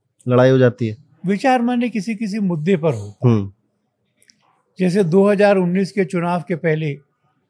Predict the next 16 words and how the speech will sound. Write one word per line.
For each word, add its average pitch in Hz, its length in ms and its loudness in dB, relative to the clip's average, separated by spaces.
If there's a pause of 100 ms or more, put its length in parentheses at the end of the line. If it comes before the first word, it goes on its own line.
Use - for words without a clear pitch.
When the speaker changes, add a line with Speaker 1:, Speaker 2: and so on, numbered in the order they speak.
(140)
Speaker 2:
हम 170 200 -4
लोग 196 180 2
अधीर 170 360 2
हो 175 160 0
रहे 202 200 0
थे 208 180 -4
कि 185 120 -4
राम 165 300 0
जन्मभूमि 165 580 -2
का 175 120 -4
मंदिर 156 360 -4
नहीं 143 220 -6
बन 117 140 -14
रहा 101 220 -20
था। - 220 -20 (360)
Speaker 1:
हम्म। 113 200 -4